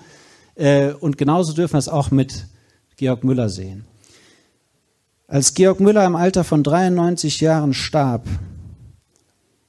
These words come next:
da hatte er zweihundert Mal die Bibel durchgelesen.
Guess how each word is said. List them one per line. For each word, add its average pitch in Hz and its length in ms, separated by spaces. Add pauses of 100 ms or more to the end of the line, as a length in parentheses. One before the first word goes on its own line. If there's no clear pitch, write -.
da 131 100
hatte 143 160
er 143 140
zweihundert 156 760
Mal 143 300
die 123 100
Bibel 131 580 (440)
durchgelesen. 117 960